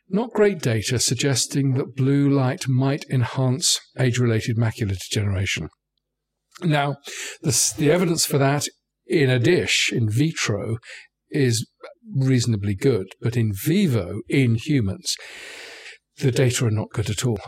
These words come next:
But I think that people err on the side of caution and will use a blue blocking, uh, lens, uh, under most circumstances.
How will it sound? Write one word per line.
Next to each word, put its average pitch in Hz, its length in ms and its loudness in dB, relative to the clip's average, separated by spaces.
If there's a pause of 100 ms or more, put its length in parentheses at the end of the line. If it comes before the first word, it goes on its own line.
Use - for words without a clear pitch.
But 160 180 0
I 143 80 0
think 147 280 -2
that - 240 0
people 139 460 2
err 147 220 4
on 139 140 4
the 123 80 4
side 127 300 2
of 117 100 -2
caution 123 540 -2
and 117 180 0
will 113 100 0
use 120 220 0
a 113 40 0
blue 123 240 2
blocking, 113 420 -2 (240)
uh, 110 180 0
lens, 107 500 -2 (140)
uh, 117 180 0
under 113 240 0
most 110 300 0
circumstances. 104 720 -6